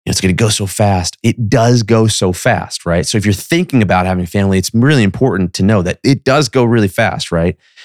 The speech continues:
You cannot get that time back. I've, uh, I've actually talked to a few people recently and, um, and,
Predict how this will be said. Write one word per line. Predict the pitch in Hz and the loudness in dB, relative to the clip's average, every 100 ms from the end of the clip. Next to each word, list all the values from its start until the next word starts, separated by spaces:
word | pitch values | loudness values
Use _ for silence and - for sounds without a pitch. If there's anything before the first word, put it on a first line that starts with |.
| - _ - | -20 _ 0
You | 110 | 2
cannot | - 139 117 98 | 4 2 2 0
get | 113 - | -2 0
that | 101 - | -2 -2
time | - 98 98 | -2 0 0
back. | 82 80 - - _ _ _ _ _ _ - - - _ | 0 -4 -12 -20 _ _ _ _ _ _ -18 -18 -20 _
I've, | 98 101 90 | 0 2 4
uh, | 95 92 - | 2 2 0
I've | 101 | -2
actually | 110 - 107 | -2 -2 -4
talked | - 113 - | -2 -4 -2
to | |
a | 90 | -4
few | - 107 | 0 -2
people | - 104 - 85 85 92 _ _ _ _ _ _ | 2 0 2 0 0 -6 _ _ _ _ _ _
recently | 90 101 - 78 87 87 - _ - - _ - | 0 0 0 0 0 0 -4 _ -20 -20 _ 0
and, | 95 95 - 87 | 2 4 4 4
um, | 92 90 87 85 87 - _ _ _ _ _ _ _ _ - | 2 2 2 0 -2 -6 _ _ _ _ _ _ _ _ 0
and, | 95 90 87 | 2 4 0